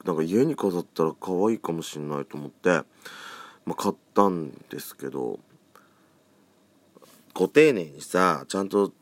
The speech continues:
乳首のポッチまでついてんの、その、それ。さすがにこれでさ、お酒飲めないと思うんだけど。で、飾ってる分にはいいかなと思って。でも、一つ五百円ぐらいなのに安いのよ、これ。あと、二、三個買って、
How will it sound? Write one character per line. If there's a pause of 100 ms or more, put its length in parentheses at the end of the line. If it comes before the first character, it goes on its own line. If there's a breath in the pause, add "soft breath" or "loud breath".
(120)
乳
首
の
ポ
ッ
チ
ま
で
つ
い
て
ん
の、
そ
の、
そ
れ。 (720)
さ
す
が
に
こ
れ
で
さ、
お
酒
飲
め
な
い
と
思
う
ん
だ
け
ど。 (520 loud breath)
で、
飾
っ
て
る
分
に
は
い
い
か
な
と
思
っ
て。 (440 loud breath)
で
も、 (1500 soft breath)
一
つ
五
百
円
ぐ
ら
い
な
の
に
安
い
の
よ、
こ
れ。
あ (1160 soft breath)
と、 (120)
二、
三
個
買
っ
て、